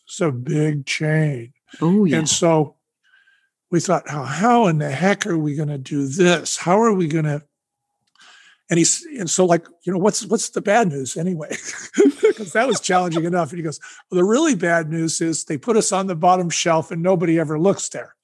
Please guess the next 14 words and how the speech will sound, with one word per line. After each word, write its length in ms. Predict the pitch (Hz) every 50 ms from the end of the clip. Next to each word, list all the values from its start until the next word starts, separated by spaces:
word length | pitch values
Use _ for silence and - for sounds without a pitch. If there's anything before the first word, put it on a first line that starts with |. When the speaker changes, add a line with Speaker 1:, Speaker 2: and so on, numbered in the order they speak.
| _ _ - - - _ _ _ _ _ _ _ _ _ -
Speaker 1:
And 160 | 175 175 160
so 220 | - - 190 190
somebody 540 | 160 - - - 208 240 254 233 233 220 208 175
says, 560 | - - - 196 185 180 175 175 165 - - -
one 140 | 180 180
of 100 | 185 156
our 140 | 175 165 160 -
people 360 | - 170 160 151 - - 151
say, 460 | - - - 160 151 147 147 139 - _ - - _ _ _ _ -
"Well, 340 | 220 247 269 277 277 262 233
you 160 | 214 220 220
know, 300 | 226 233 240 240 240 233
we're 180 | 220 226 220 196
Barefoot, 640 | 151 - 196 208 220 - - - 202 180 170